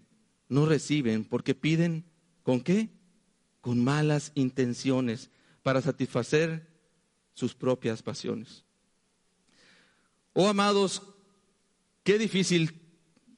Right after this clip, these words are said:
texto. No sé por qué siempre me tocan esos textos a mí. Cuán confrontador es esto para todos nosotros. La palabra de Dios dice que somos conflictivos.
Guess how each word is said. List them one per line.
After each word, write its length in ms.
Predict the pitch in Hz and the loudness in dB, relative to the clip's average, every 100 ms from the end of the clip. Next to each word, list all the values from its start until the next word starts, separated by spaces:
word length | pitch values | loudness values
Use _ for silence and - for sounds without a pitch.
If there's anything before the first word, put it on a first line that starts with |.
| _ | _
texto. 240 | 151 147 | -2 0
No 80 | 156 | 0
sé 100 | 170 | 0
por 120 | 160 | 0
qué 60 | 139 | -2
siempre 240 | 165 151 | -2 0
me 100 | 135 | -2
tocan 300 | 143 135 131 | -2 -4 -4
esos 240 | 131 131 - | -6 -8 -6
textos 280 | 123 123 | -8 -6
a 60 | 139 | -8
mí. 160 | 113 117 _ _ _ - _ _ _ _ _ _ _ _ _ _ _ _ _ _ _ _ _ | -8 -12 _ _ _ -20 _ _ _ _ _ _ _ _ _ _ _ _ _ _ _ _ _
Cuán 300 | - 202 262 | 2 2 4
confrontador 1080 | 247 214 190 175 175 160 160 185 165 147 151 151 - | 2 2 2 2 2 2 4 4 2 2 -4 -10 -2
es 220 | 156 165 | -2 2
esto 580 | 165 160 156 131 123 _ _ | 0 2 0 0 -2 _ _
para 220 | 139 135 | 0 0
todos 320 | 131 143 139 135 | 2 0 2 0
nosotros. 600 | 123 - 120 - - - _ _ _ _ _ _ _ _ _ _ _ _ | 0 -2 -4 -8 -16 -20 _ _ _ _ _ _ _ _ _ _ _ _
La 100 | 143 | -2
palabra 420 | 143 160 170 202 190 | 2 2 4 2 2
de 120 | 170 | 2
Dios 180 | 180 180 | 2 2
dice 240 | 185 190 | 2 0
que 120 | 175 | 0
somos 680 | 156 170 165 165 156 - - - | 0 2 4 2 2 -2 -12 0
conflictivos. 800 | 139 127 127 - 123 110 - | 0 2 -2 0 0 0 -4